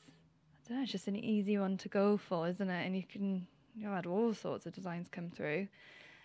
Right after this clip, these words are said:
Um, but I like a bit of I like the standardization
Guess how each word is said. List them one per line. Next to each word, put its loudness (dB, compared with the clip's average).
Um, 2
but 4
I 8
like 6
a 2
bit 4
of 0
I -2
like 2
the 6
standardization -4